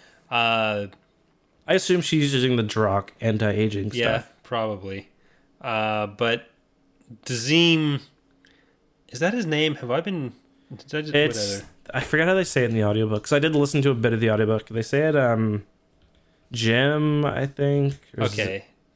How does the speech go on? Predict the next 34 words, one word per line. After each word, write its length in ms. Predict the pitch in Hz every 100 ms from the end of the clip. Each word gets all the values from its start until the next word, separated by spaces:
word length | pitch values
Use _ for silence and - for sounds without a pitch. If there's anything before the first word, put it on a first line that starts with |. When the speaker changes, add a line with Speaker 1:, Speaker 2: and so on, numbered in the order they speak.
| - - -
Speaker 2:
yeah. 280 | - 80 135 - 113
Speaker 1:
Gem, 500 | 107 139 156 156 143 - - - _ _ - 110
Speaker 2:
Gem, 320 | 139 143 123
yeah, 180 | 120 107
Speaker 1:
uh, 40 |
Speaker 2:
I 40 | 110
think 140 | 135
they 80 | 123
say 180 | 123 107
gem. 480 | 107 101 98 101 - _ _ _ _ _ _ _ _ _ _ _ _ _ _ _ - _ _ 135
Speaker 1:
Gem 320 | 117 143 156
Speaker 2:
You 60 | 185
can 80 | -
watch 220 | 160 151
my 100 | 160
Twitch 280 | - 131 -
stream 240 | - 113
from 160 | 104 113
yesterday 320 | 107 - 110
when 100 | 104
I 40 | 107
was 100 | 104
playing 220 | 110 98
Halo 300 | 107 101 101
and 100 | 104
listening 300 | 98 107 101
to 80 | 101
the 60 | -
book. 100 | 220 - - - - - - - - - -
Speaker 1:
Okay. 100 | 139 -
<laughs> 100 | -
Gem 420 | 117 156 190 196 -
is, 920 | 147 139 139 135 131 127 117 - - - - _ _ _ -
uh, 760 | 107 107 107 110 107 107 104